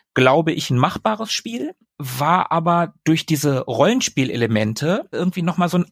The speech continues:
bisschen aufgebohrt. Es war nicht einfach nur Doom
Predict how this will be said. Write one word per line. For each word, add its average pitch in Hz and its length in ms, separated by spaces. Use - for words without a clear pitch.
bisschen 180 320
aufgebohrt. 120 840
Es 147 200
war 160 80
nicht 175 200
einfach 185 380
nur 175 500
Doom 170 460